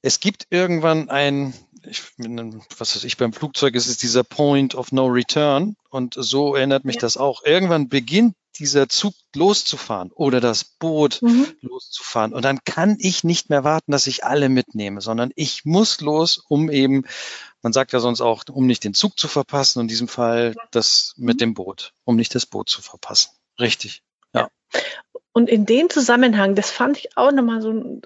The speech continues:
Speaker 2: sehr gut zum Verinnerlichen, äh, beschreiben Sie auch Menschen, also haben, äh, es gibt vier Stufen der Selbstverantwortung.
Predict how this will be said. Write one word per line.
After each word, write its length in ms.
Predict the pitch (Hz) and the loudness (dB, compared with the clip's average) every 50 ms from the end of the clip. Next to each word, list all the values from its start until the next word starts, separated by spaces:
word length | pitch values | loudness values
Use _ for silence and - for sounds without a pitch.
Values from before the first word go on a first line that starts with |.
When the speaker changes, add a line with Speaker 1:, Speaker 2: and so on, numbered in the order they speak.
| 415 415 - | -18 -18 -18
Speaker 2:
sehr 460 | - - - - - 233 233 233 247 | -18 -18 -14 0 0 2 2 2 0
gut 480 | 240 - 254 254 254 - _ - - _ - | -2 -2 -4 -4 -4 -6 _ -20 -20 _ -6
zum 140 | - 240 | -6 -4
Verinnerlichen, 840 | 226 - 240 - - 247 247 254 240 220 214 220 226 - - 294 330 330 - - - - - - | -4 -4 -6 -4 -2 -2 0 0 0 -2 -2 -4 -6 -6 -6 -6 -6 -6 -10 -12 -12 -12 -12 -10
äh, 120 | - 220 202 | -8 -8 -4
beschreiben 580 | - 220 - - - - 185 202 240 269 294 | -2 -2 -2 0 0 2 2 4 4 4 4
Sie 240 | 262 - 269 262 - | 2 2 0 0 2
auch 240 | - 226 240 - - | 2 2 0 2 0
Menschen, 640 | 220 202 208 226 262 320 - - - 269 285 330 339 - - - - _ | 0 2 2 2 2 2 0 0 2 2 2 2 -2 -6 -10 -18 -12 _
also 260 | - 208 214 214 - - _ | -4 -2 -2 -2 -4 -6 _
haben, 460 | 196 - 196 190 196 214 - 233 226 - | -10 -4 -2 -2 -2 0 0 -2 -2 2
äh, 80 | 214 214 | 2 4
es 220 | 208 220 - - | 4 4 2 0
gibt 180 | - 220 - - | -4 -4 -4 -6
vier 380 | - - - - 269 294 277 | -10 -4 0 2 4 4 4
Stufen 480 | - - - - 254 247 240 226 247 226 | 2 -2 -2 0 0 0 2 2 2 2
der 100 | 208 208 | 2 2
Selbstverantwortung. 1300 | 185 175 175 175 - - - - - 180 - - 170 165 - - - - - - 180 175 165 165 - | 4 2 2 2 0 -6 -12 -8 -6 -6 -4 -4 -6 -10 -10 -10 -10 -10 -10 -8 -10 -10 -10 -10 -12